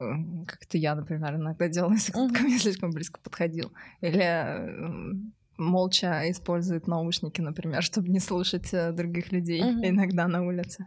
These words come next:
Speaker 2: Да.
Speaker 1: А, и, м, так или иначе, какие-то из этих правил будут работать.
Speaker 2: Мгм.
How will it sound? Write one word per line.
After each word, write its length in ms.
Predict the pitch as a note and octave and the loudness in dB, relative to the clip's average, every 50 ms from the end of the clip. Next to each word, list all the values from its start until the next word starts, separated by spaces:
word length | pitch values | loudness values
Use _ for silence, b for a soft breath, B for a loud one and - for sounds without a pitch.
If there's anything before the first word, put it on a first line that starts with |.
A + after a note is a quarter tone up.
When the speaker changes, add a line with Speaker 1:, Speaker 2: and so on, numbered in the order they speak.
| - - | -12 -8
Speaker 2:
Да. 260 | A3 G#3 G3+ G3 G3 G3+ G#3 G#3 - _ _ - | -6 -6 -4 -6 -6 -8 -12 -14 -16 _ _ 0
Speaker 1:
А, 440 | F#3 E3 D#3+ D#3 D#3+ D3+ D#2 - - - - G3 F#3 | 2 2 4 2 2 0 -2 -6 -10 -14 -16 -18 -14
и, 720 | - - C#3+ D#3+ D#3+ E3 E3+ E3+ E3+ E3+ E3+ E3+ E3+ E3 E3+ E3+ - _ _ _ _ _ _ _ _ _ _ _ _ _ _ | -8 -4 -2 0 0 0 0 -2 -2 -2 -2 -2 -2 -4 -4 -6 -10 _ _ _ _ _ _ _ _ _ _ _ _ _ _
м, 320 | - - - - - F#3 - - - - C#3 E3+ F#3 F#3+ F#3 - - | -10 -8 -8 -8 -10 -14 -16 -16 -16 -14 -12 -12 -12 -12 -8 -2 0
так 200 | F3 F3 - G3 | 0 2 2 2
или 160 | F#3+ F3+ F3 | 2 2 2
иначе, 680 | F3+ F3+ E3 E3+ F3+ - - - F3 E3 D#3+ E3 F3 F3 - _ _ _ _ _ _ _ _ _ _ _ - | 2 0 0 0 0 0 0 0 0 -2 -2 -4 -6 -8 -12 _ _ _ _ _ _ _ _ _ _ _ 0
какие-то 380 | - G3 F#3+ G3 G3+ G3 - G#3 | 2 2 2 4 2 2 2 2
из 80 | F#3+ F#3 | 2 2
этих 220 | F#3 F#3 G3+ F#3+ | 0 0 -2 -2
правил 240 | - F3 F3 F3+ F3+ | 0 2 2 2 2
будут 220 | E3+ F3 F3+ F3+ - | 0 -2 -2 0 0
работать. 480 | G3+ F#3+ D#3+ D3+ D3 - - - - - | 0 0 0 -4 -6 -8 -12 -8 -2 0
Speaker 2:
Мгм. 440 | A#3+ B3 A3 A3+ A3 G#3 G#3+ G#3+ | 2 2 2 0 0 -2 -4 -6